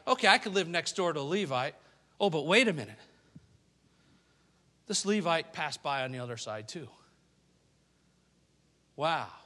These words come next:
These guys aren't so great. I don't know if I can love a guy who would leave me left for dead and not give me any help or even at least say, 'Hey, buddy, what's wrong? Can I help you?'" Oh, no. You see, maybe this Levite was saying, "Look at you.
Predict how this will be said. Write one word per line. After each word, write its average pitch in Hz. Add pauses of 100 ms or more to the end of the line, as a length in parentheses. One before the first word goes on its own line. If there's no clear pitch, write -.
(680)
These -
guys 185
aren't 170
so 156
great. 151
I 143
don't 190
know 208
if 196
I 175
can 170
love 185
a 165
guy 156
who 165
would 143
leave 160
me 170 (300)
left 147
for -
dead 139
and 123
not 123
give 139
me 143
any 123
help 127
or 123
even 135
at 131
least 135
say, 123
'Hey, 143
buddy, 127 (540)
what's 143
wrong? 143
Can 117
I 113
help 123
you?'" - (680)
Oh, 147
no. 151 (680)
You -
see, 190 (380)
maybe 190
this 165
Levite 160
was 143
saying, 156
"Look 220
at -
you. 127